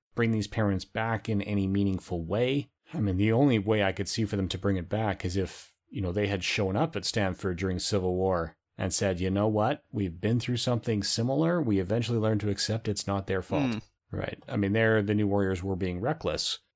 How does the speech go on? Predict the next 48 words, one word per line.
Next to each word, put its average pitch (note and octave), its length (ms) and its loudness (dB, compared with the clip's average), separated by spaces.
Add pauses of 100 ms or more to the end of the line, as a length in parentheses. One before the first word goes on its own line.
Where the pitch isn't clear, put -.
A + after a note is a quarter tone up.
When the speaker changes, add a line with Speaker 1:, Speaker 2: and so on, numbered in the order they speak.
Speaker 1:
I'm G2+ 160 -2
with F2+ 180 -4
Wolverine. G2+ 480 2
It's E2+ 180 -4
Nitro G#2 420 0
that E2 160 -8
chose F2+ 260 -2
to - 80 -8
blow F2 220 -2
himself - 420 -4
up. F2+ 220 -4 (220)
And F#2 160 -2
it's F2 220 -4
Nitro G2+ 400 0
that F2+ 80 -6
should F#2+ 220 -4
have E2 180 -4
the F2 80 -4
lion's E2+ 320 -2
share - 180 -4
of - 40 -8
the - 80 -12
blame G2+ 320 -2
for - 120 -12
that. A#2 300 -2 (280)
Speaker 2:
Yeah. A3 180 0
Yeah, A#3 180 0
I A#3+ 80 6
don't E3 200 0
want A#2+ 200 -2
him - 100 -16
to - 100 -12
touch - 360 -2
this. - 360 -8
I B2 100 0
think C#3 180 -4
it, A#2 220 -10 (180)
its D3 160 -6
impact E3 400 -2
more C3 240 -4
on B2 160 -6
me, B2 320 -4 (300)
and - 260 -2
then C3+ 140 4
on A2 240 0
the A2 160 2
industry A#2 380 -4
generally, A#2 440 -2